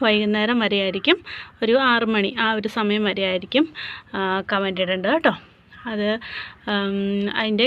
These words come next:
ഗിഫ്റ്റ് ഒരു ഷോർട്ട് വീഡിയോ ആയിട്ട് ഞാൻ അതിൻ്റെ ഗിഫ്റ്റ് തിരഞ്ഞെടുത്ത് ഷോർട്ട് വീഡിയോ ആയിട്ട് ഇടുന്നതായിരിക്കും. അപ്പോൾ ഇന്ന് ചെറിയൊരു സെയിൽ വീഡിയോ കൂടിയാണ് കേട്ടോ.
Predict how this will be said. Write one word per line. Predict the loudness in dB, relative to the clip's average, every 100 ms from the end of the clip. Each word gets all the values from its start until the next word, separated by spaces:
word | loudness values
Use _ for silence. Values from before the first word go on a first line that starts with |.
| 2
ഗിഫ്റ്റ് | -2 0 4 6
ഒരു | 6
ഷോർട്ട് | 2 2 2
വീഡിയോ | 2 2 2
ആയിട്ട് | 0 2 0 0 -4
ഞാൻ | -2 0 0
അതിൻ്റെ | -2 -2
ഗിഫ്റ്റ് | -4 -4 -2
തിരഞ്ഞെടുത്ത് | 0 0 -2 -4 0 0 -2 -6
ഷോർട്ട് | -2 0 2
വീഡിയോ | 2 2
ആയിട്ട് | 2 2 2
ഇടുന്നതായിരിക്കും. | 2 0 -4 -8 -10 -10 -16 -18 -18 -16 -16 -10 0
അപ്പോൾ | 4 4
ഇന്ന് | 6 4 4
ചെറിയൊരു | 4 4 4 4
സെയിൽ | 4 2 2
വീഡിയോ | 2 4
കൂടിയാണ് | 4 0 -2 0
കേട്ടോ. | 0